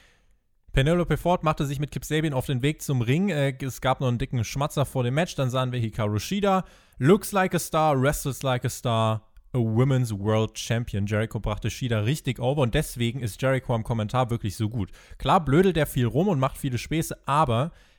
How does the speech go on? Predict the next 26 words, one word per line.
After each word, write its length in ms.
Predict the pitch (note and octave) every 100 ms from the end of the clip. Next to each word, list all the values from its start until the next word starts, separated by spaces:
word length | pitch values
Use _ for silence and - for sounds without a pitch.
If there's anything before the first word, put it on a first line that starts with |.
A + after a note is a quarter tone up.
| -
er 100 | C3
mischt 260 | C#3 - D#3
es 260 | C3 - -
so 440 | A#2 G#2+ F3 A3+
gut 240 | D3+ G#3 D3
mit 100 | B2+
seinem 360 | B2 A#2+ A2+ C3+
Wissen 260 | G3 D3
über 160 | C3 A#2
das 260 | G#2+ G2+ -
Business 360 | E3+ F3 A#2
und 100 | A#2 G2+
seiner 200 | G#2 G#2
Erfahrung. 600 | G2 - D3+ A#2+ C3+ D#3 -
Das 80 | -
möchte 200 | C#3 B2
ich 120 | G#2+ _ _
wirklich 500 | C3 B2+ A2+ C3 A#2
auf 100 | A2+ -
ernsthafte 400 | C#3 C#3 - A#2
Art 120 | A#2
und 100 | G#2
Weise 200 | A#2 A#2
jetzt 140 | G2
nochmal 220 | A#2 A2+ G#2+
untermalen. 520 | G#2 G2+ G#2 G#2